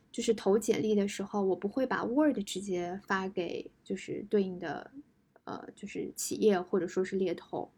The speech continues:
就我会提前把所有的全部都编辑好以后，把它保存，保存成P D F的格式。因为P D F它不会有这种字体的变化，因为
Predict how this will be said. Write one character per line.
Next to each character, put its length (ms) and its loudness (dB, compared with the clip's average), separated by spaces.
就 140 6
我 80 8
会 160 6
提 160 0
前 180 0
把 140 2
所 160 4
有 60 8
的 80 8
全 120 -4
部 60 0
都 80 2
编 240 2
辑 100 0
好 240 -4
以 60 -8
后， 100 -6
把 120 -4
它 100 -2
保 220 -2
存， 280 -8
保 200 0
存 320 -2
成 320 -2
P 180 -2
D 160 0
F 240 0
的 100 2
格 220 -6
式。 400 -8
因 100 6
为 80 8
P 160 4
D 100 8
F 240 4
它 140 -4
不 160 0
会 220 4
有 140 2
这 120 -6
种 200 -2
字 200 0
体 160 -6
的 100 -4
变 380 2
化， 500 -4
因 160 4
为 100 2